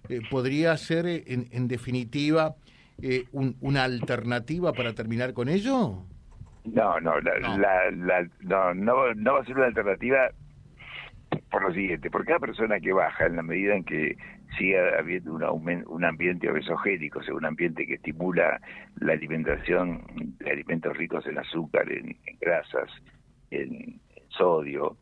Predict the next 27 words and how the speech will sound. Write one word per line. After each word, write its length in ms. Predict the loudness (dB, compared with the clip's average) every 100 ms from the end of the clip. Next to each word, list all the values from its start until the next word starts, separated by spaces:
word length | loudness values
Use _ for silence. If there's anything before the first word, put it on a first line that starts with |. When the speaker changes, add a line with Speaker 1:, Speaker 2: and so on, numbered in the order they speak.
| _ _ -20 _ -6
Speaker 2:
como 360 | -4 0 0
la, 160 | 0 -4 -2
las 160 | 0
bebidas 360 | 0 -2 -2 -4
azucaradas 840 | -6 -4 0 2 4 2 0 -2 -6
y 60 |
toda 260 | -6 0 2
la, 180 | 2 0 -6 -16 -14 -12 -10
la 100 | -8
comida 320 | -6 -6 -6
chatarra, 520 | -2 0 2 2 2 -4
los 140 | -8 -8
ultraprocesados, 840 | -4 -2 -2 -4 0 2 2 -2 -6 -6 -6 -8 _
y 120 | 0 2
la 120 | 2
comida 420 | 2 2 4 4
que, 480 | 2 0 2 0 -2 -6 -10 _ -20 -20 -20 -20 -20 _
que 280 | 0 4 4
es 60 | 0 -10 -4
más 160 | 0
barata, 380 | 4 6 6 4
más 200 | 4 2
atractiva, 540 | -2 -2 -2 0 2 4
más 160 | 2
económica, 500 | 0 0 0 -2 -2
más 160 | -2 -2
práctica, 880 | 0 2 2 -2 -10 2 4 4